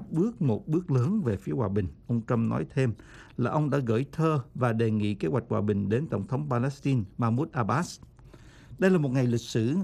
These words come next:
ông Netanyahu nói, so sánh kế hoạch hòa bình của ông Trump với việc cựu Tổng thống Harry Truman công nhận quốc gia Israel vào năm một nghìn chín trăm bốn mươi tám. Tuy nhiên, các nhà lãnh đạo Palestine đã bác bỏ kế hoạch hòa bình ngay cả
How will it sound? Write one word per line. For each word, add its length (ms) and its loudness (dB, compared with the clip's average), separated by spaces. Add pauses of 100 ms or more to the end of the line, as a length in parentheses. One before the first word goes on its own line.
ông 280 0
Netanyahu 640 0
nói, 320 0 (440)
so 160 0
sánh 200 0
kế 120 0
hoạch 180 -2 (220)
hòa 120 2
bình 280 0
của 140 -2
ông 240 -2
Trump 280 2
với 80 -2
việc 340 -2
cựu 180 -2
Tổng 220 -4
thống 220 -2
Harry 260 0 (140)
Truman 300 2 (380)
công 220 4
nhận 220 0
quốc 200 -8
gia 120 0
Israel 500 -2 (100)
vào 120 -2
năm 160 0
một 100 -6
nghìn 180 -2
chín 240 -6
trăm 260 -2
bốn 200 -2
mươi 200 -4
tám. 340 -2 (720)
Tuy 120 2
nhiên, 160 4
các 120 -2
nhà 140 2
lãnh 180 0
đạo 120 2
Palestine 500 -2
đã 140 0
bác 180 -2
bỏ 220 0
kế 80 -2
hoạch 180 -2
hòa 120 0
bình 360 0
ngay 280 0
cả 200 0